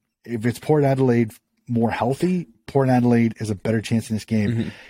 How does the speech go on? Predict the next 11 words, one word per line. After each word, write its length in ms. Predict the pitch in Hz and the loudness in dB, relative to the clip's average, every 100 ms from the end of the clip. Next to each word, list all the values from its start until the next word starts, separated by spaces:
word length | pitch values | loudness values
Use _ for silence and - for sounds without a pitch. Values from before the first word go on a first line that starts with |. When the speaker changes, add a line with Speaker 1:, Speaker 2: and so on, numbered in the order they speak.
| - | -6
Speaker 1:
If 140 | 120 | 0
Aliir 280 | 113 127 160 | 2 4 4
Aliir 320 | 143 127 131 127 | 4 2 0 -2
potentially 480 | - 131 127 127 | -2 -2 -2 -2
could 180 | 123 123 | -2 -2
be 100 | 120 | -2
back, 260 | 110 117 117 | 0 -2 -2
we'll 100 | 101 | -4
have 160 | 101 | -6
to 80 | - | -6
see. 360 | - - 127 | -8 -2 -2